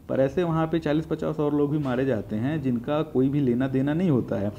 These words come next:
वो तो बेचारे collateral damage होते हैं, यानी कि ऐसे व्यक्ति जो कि इस वजह से मारे गए, जिनको कि सिर्फ उनको कु-,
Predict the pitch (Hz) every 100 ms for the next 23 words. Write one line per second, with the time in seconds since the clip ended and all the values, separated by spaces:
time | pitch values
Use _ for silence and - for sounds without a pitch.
0 | - - 113 143 160 143 135 160 160 165
1 | 160 160 170 139 117 110 104 101 113 110
2 | 131 147 160 113 120 170 143 120 - 170
3 | - - 123 135 156 160 143 143 143 147
4 | 123 110 127 113 131 170 - - - 123
5 | 143 160 160 170 170 175 170 139 - -
6 | - 131 170 165 170 170 160 - 131 143
7 | 175 156